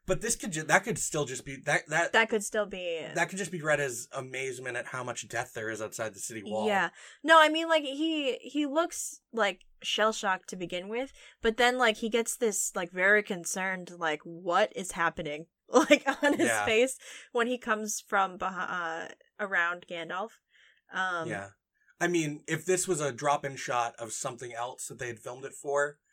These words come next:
Speaker 1: with these two, th-, that sort of, "What the hell is this? What did I miss?" could be Pippin seeing the Mumakil body.
Speaker 2: Yeah, that's true.
Speaker 1: Which
Speaker 2: That's
Speaker 1: is
Speaker 2: true.
Speaker 1: right near where Theoden <laughs> died.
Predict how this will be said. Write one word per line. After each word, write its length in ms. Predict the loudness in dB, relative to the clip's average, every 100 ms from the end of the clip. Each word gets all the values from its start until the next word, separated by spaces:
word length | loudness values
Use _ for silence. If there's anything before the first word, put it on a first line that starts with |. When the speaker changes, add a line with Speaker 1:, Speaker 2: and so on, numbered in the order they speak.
| _ _ -8
Speaker 1:
with 160 | -8 -4
these 200 | -4 -2
two, 340 | -2 -4 -6 -14
th-, 160 | -18 -4
that 300 | 0 0 -2
sort 260 | -6 -2 -2
of, 180 | -4 -6 _ _ _ -4
"What 160 | -2
the 80 | 0
hell 180 | -2 -4
is 140 | -4
this? 260 | -6 -6 -6
What 80 | -4
did 100 | -4
I 100 | -4
miss?" 420 | -4 -6 -6 -10 _ _ _
could 160 | -2 -2
be 120 | -2
Pippin 320 | -2 -2 -2
seeing 320 | -4 -6 -6 -8
the 60 |
Mumakil 440 | -10 -10 -6 -4 0
body. 380 | 0 0 -2 -6
Speaker 2:
Yeah, 240 | 6 6 6
that's 260 | 2 -4
true. 360 | -8 -4 -4 -4 _ _ _ _ _ _ _ _ _ _ _ -20 -20 _ _ _ _ _ _ _
Speaker 1:
Which 180 | -10 -6
Speaker 2:
That's 200 | -6 -6
Speaker 1:
is 60 | -8
Speaker 2:
true. 120 | -6
Speaker 1:
right 220 | -2 -2 -4
near 320 | -8 -6 -6
where 160 | -4 -4
Theoden 420 | -4 -4 -4 -6
<laughs> 100 | -4
died. 240 | -2 -4